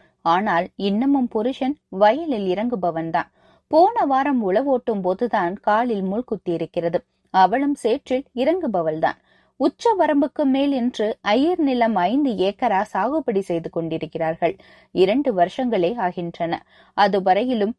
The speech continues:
வெளியே நடவு, களை பறித்தல் எல்லாவற்றிற்கும் அவளும் மாமியாரும் போய்க் கொண்டிருந்தார்கள்.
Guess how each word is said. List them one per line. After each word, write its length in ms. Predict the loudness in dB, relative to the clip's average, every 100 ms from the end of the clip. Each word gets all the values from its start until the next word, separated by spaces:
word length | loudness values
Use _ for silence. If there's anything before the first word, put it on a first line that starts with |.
| _
வெளியே 460 | 2 4 4 0 0
நடவு, 580 | 0 0 0 0 -4 0
களை 300 | 2 2 -2
பறித்தல் 440 | -2 -2 0 0
எல்லாவற்றிற்கும் 1040 | 0 0 -2 -4 -2 0 0 0 0 0 -4 _ _
அவளும் 540 | 2 4 4 2 2
மாமியாரும் 680 | 0 2 0 2 2 2 -2
போய்க் 240 | 0 0 -2
கொண்டிருந்தார்கள். 840 | -4 -4 -4 -4 -4 -2 -4